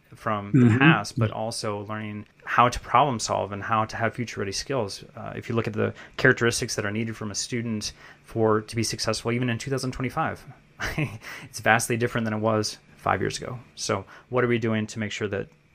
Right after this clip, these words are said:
Speaker 1: they are ready for the world that we can't even imagine?
Speaker 2: I couldn't agree more. I mean, we, McKinsey did some work that looked at the twenty thirty workforce. So McKinsey, giant global consulting firm for those who aren't familiar with it.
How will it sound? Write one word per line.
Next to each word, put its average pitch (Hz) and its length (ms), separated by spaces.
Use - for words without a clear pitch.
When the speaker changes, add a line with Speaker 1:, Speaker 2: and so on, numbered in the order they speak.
Speaker 1:
they 110 120
are 101 120
ready 107 220
for 104 380
the 104 80
world 101 300
that 107 180
we 117 100
can't 104 240
even 101 160
imagine? 104 400
Speaker 2:
I - 60
couldn't 131 140
agree 113 160
more. 107 140
I 107 40
mean, 110 140
we, 117 300
McKinsey 131 500
did 110 180
some 113 200
work 107 360
that 107 480
looked 117 180
at 110 60
the 107 60
twenty 110 240
thirty 104 200
workforce. 98 400
So 127 60
McKinsey, 107 420
giant 107 360
global 104 300
consulting 107 420
firm 104 260
for 104 140
those 98 240
who 104 200
aren't 101 260
familiar 113 300
with 107 200
it. 113 160